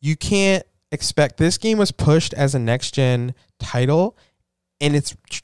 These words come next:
they're trying to run it on, like, seven-year-old hardware. But the fact is, is that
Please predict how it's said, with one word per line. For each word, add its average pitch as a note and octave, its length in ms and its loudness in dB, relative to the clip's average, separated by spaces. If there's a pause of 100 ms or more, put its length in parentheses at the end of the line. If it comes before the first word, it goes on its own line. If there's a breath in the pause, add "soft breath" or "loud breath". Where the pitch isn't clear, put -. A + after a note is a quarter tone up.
they're D3 140 2
trying E3 500 0
to D#3 120 -4
run C3 240 0
it C3 280 -4
on, A#2 640 -2 (760)
like, A2+ 480 0 (1200)
seven-year-old C#3 760 2
hardware. C3+ 520 0
But - 180 -4
the E3 80 -6
fact F3 460 -4
is, D3+ 160 -4
is C3+ 140 -8
that B2 280 -2